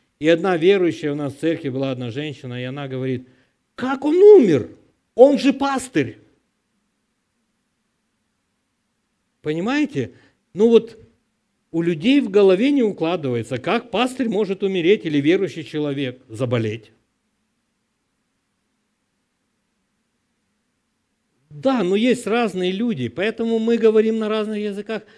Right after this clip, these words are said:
но ты должен знать, что у Бога есть для тебя план. И когда ты будешь исполнять этот план досконально, как Бог его предначертал для тебя,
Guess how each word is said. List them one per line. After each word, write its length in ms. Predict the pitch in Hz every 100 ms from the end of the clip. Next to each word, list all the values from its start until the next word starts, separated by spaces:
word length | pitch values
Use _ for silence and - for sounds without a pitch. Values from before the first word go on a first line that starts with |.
| _ -
но 140 | 180
ты 180 | 185 240
должен 300 | 240 226 214
знать, 240 | 226 226
что 200 | - 185
у 60 | 175
Бога 580 | 165 226 214 139 113 - _ -
есть 500 | 139 208 208 - 135
для 160 | 170
тебя 380 | 185 208 226 151
план. 420 | 120 117 101 87 _ _ _ _ _ _ _ _ _
И 100 | 156
когда 280 | 156 170 214
ты 240 | 220 262 247
будешь 340 | 208 175 160
исполнять 600 | 185 - 185 185 208 180
этот 300 | 156 160 160
план 260 | 180 185 147
досконально, 640 | 139 - 165 185 170 139
как 180 | 147 135
Бог 240 | 170 165
его 140 | 151 139
предначертал 800 | 143 135 135 131 131 170 185
для 160 | 143 135
тебя, 540 | 127 127 120 110 92